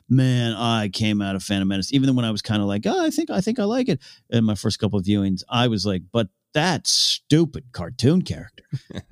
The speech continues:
Speaker 1: I, I, I didn't get it. And now, I, I don't know, I like it in the way I like McClunky. Just like,
Speaker 2: <laughs>
Speaker 1: yeah, yeah, why not? It, why should it, why should McClunky, McClunky not be there now? Why should Penn Quadrantos not be one of the best pod racers around? And it's just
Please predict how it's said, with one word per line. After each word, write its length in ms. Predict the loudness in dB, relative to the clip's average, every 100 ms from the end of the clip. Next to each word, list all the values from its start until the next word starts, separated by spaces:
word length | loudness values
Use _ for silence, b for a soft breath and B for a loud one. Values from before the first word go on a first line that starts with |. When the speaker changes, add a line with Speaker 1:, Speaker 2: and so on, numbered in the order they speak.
| -18 -10
Speaker 1:
I, 300 | -8 -6 -4
I, 180 | -2 -4 -4
I 40 | -2
didn't 160 | 0 2
get 100 | 2
it. 60 | 2
And 100 | 2
now, 300 | 4 2 0
I, 140 | -2
I 100 | 2
don't 120 | 2 4
know, 160 | 2
I 100 | 0
like 280 | 2 0 0
it 100 | 0
in 60 | 2
the 80 |
way 200 | 2 2
I 40 | 2
like 260 | 2 0
McClunky. 640 | 0 -2 2 0 2 -2 -2 _ _ _ _ -2
Just 180 | 0
like, 180 | 2 2 0 0 0 -2
Speaker 2:
<laughs> 320 | -6 -6 0
Speaker 1:
yeah, 180 | 2 2 -2 _ _ _
yeah, 100 | 2
why 220 | 4 4 2
not? 340 | 2 -2 -6 -14 _ _ _
It, 220 | 0 0 0
why 240 | 0 2
should 260 | 2 0 0
it, 80 | -4 -8
why 180 | 0 0
should 240 | 2 0
McClunky, 480 | 0 0 0 0 -4 -2
McClunky 460 | -4 2 2 4
not 280 | 2 0 0
be 100 | -4
there 200 | -4 -4
now? 160 | -6 0
Why 160 | 2
should 200 | 2 -2
Penn 200 | 2 2
Quadrantos 560 | 4 0 2 2 0 2
not 200 | 2 4
be 120 | 2
one 100 | 2
of 60 | 0
the 60 |
best 220 | 0 -2 -2
pod 220 | -2 0
racers 460 | -2 -4 -4 -6 B B B 0
around? 400 | 0 -2 -6 -10 -12 B B -2
And 100 | 0
it's 140 | 0
just 340 | 0 0 -2